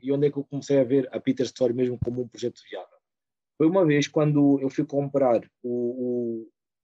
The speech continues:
o, um telemóvel e por coincidência, por coincidência não, era a mesma pessoa que tinha-me vendido da outra vez. E eu perguntei, "Então, mas tu vendes telemóveis?" E ele disse, "Ah, então, e tu compras telemóveis?" Eu disse, "Sim, eu faço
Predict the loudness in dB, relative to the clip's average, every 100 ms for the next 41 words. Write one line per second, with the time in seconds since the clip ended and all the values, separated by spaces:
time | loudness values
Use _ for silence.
0 | _ -8 0 2 4 4 2 4 2 0
1 | _ _ _ _ _ _ -2 0 0 -2
2 | -4 -6 -10 _ -2 0 -2 0 -4 -4
3 | -6 -6 -4 -2 0 0 -2 -4 -8 _
4 | 0 2 4 4 4 2 2 2 4 2
5 | 0 2 2 2 2 0 -4 -6 0 0
6 | 2 2 4 2 0 -8 -8 -4 -4 -4
7 | -2 -2 -2 -6 -6 -4 -4 -4 -4 -4
8 | -4 -10 -18 _ _ _ _ -2 -2 -2
9 | -4 -2 2 2 2 2 2 0 0 2
10 | 2 0 -4 -6 -10 -12 -10 -4 -4 -2
11 | -6